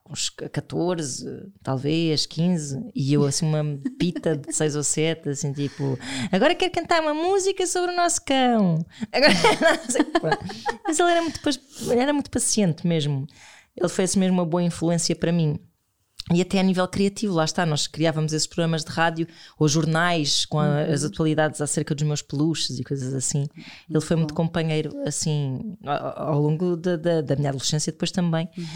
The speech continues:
Speaker 1: Hum, a mostrar músicas e filmes, foi assim um, uma, uma influência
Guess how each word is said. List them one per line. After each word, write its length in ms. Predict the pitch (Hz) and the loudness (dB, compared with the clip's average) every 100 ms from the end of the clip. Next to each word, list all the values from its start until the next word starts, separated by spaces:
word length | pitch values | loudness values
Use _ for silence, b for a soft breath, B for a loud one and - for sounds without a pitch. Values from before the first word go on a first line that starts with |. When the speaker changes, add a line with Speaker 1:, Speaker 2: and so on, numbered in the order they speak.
| 165 170 - 170 170 170 | -10 -8 2 4 6 4
Speaker 1:
Hum, 600 | 165 165 160 156 151 147 | 4 2 2 2 0 0
a 40 | |
mostrar 220 | 143 - 143 | 0 2 2
músicas 800 | 135 135 175 175 147 - 139 | 4 4 4 2 0 -2 -2
e 80 | 131 | -2
filmes, 340 | - 151 147 147 | -4 -2 -2 -2
foi 120 | 143 | -4
assim 180 | - 147 | -2 0
um, 220 | 143 143 | 0 -2
uma, 260 | 220 143 147 | -4 -2 -2
uma 140 | 151 151 | 0 -2
influência 760 | - 156 147 - 151 151 147 | 0 -2 0 0 2 0 -2